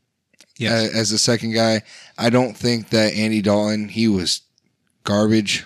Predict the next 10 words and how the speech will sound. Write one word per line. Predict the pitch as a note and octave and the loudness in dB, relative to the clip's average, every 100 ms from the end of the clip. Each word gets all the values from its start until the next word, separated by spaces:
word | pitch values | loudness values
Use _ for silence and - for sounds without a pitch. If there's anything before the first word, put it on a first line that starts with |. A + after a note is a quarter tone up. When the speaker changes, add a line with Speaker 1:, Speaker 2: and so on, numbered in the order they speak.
| - | -2
Speaker 2:
last | A2+ A2+ - | 0 2 2
year, | A#2+ A2+ G#2+ _ - - - - | 2 2 -2 _ -20 -20 -20 -6
and | G#2+ G#2 G2+ | -2 0 0
I | G#2 | 0
don't | A2+ A2+ G2+ | 0 0 -2
think | A2 G#2+ F2+ | -4 -4 -2
that | G#2+ G2+ G2 F#2+ - F2 | 0 0 0 -2 -4 -4
they | G#2+ G2+ | -2 -2
can | A2 G2 | -4 -4
support | - G2 - G2+ G2+ G2 | -4 -4 -2 0 0 -2